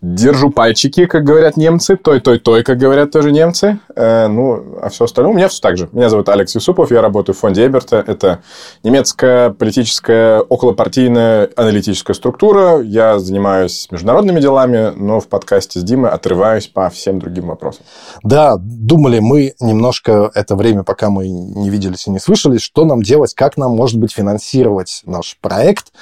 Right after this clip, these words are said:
Speaker 2: потому что он денег каких-то стоит, хоть и не очень больших, но зарабатывать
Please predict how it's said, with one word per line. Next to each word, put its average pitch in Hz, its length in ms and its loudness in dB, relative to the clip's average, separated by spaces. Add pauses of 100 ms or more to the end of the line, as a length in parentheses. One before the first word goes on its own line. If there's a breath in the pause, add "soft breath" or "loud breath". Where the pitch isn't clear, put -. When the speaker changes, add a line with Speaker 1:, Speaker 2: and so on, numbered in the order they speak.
(220 loud breath)
Speaker 2:
потому 107 220 -2
что 104 220 -2
он 110 200 -2
денег 107 360 -2
каких-то 101 360 -8
стоит, - 440 0 (400 loud breath)
хоть - 240 -4
и 101 60 -4
не 95 280 -4
очень 98 240 -4
больших, 95 420 -4 (480 loud breath)
но 156 440 4
зарабатывать 123 920 -2